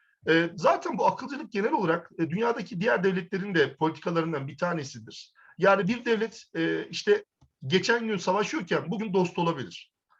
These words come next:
Devletler arasında duygusallığa yer yoktur. Devletler arasında çıkar ilişkileri vardır. İşte biz bu çıkar ilişkilerine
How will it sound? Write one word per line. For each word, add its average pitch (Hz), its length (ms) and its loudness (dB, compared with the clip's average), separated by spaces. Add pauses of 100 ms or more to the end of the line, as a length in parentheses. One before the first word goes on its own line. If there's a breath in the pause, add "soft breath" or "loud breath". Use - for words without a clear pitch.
(120)
Devletler 180 400 6
arasında 214 320 0
duygusallığa 185 560 2
yer 165 220 2
yoktur. 156 380 -2
Devletler 160 320 -2
arasında 175 500 -2 (180 loud breath)
çıkar 214 400 0
ilişkileri 147 480 -6
vardır. 95 480 -6 (200 soft breath)
İşte - 260 -2
biz 285 180 -10
bu 220 80 -4
çıkar - 380 0
ilişkilerine 147 760 -4